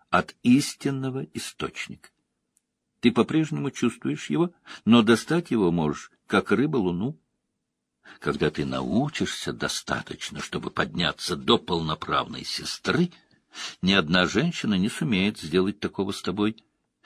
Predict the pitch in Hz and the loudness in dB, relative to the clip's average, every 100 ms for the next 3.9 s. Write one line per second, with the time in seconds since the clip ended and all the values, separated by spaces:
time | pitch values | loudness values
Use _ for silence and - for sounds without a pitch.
0 | - - 110 104 - 107 107 107 107 101 | -16 0 4 6 6 6 8 8 6 4
1 | 104 - 98 107 127 131 139 123 104 95 | 0 2 4 6 4 2 0 4 4 6
2 | 92 98 - 127 123 - 90 87 90 - | 4 4 2 0 2 4 4 4 2 0
3 | - 104 95 - - 92 87 131 175 | -2 0 0 0 0 2 4 4 0